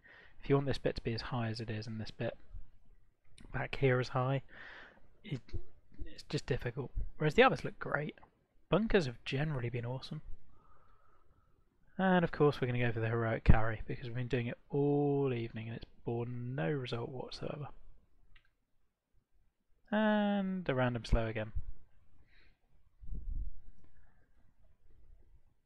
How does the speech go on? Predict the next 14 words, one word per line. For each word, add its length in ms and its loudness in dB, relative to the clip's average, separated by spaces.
<laughs> 260 12
Oh, 300 12
I've 180 8
got 160 2
the 100 4
angle 280 2
so 280 -2
wrong. 380 6
Okay, 400 12
let's 260 -2
lay 160 2
up 160 -2
this 240 -4
way. 200 -6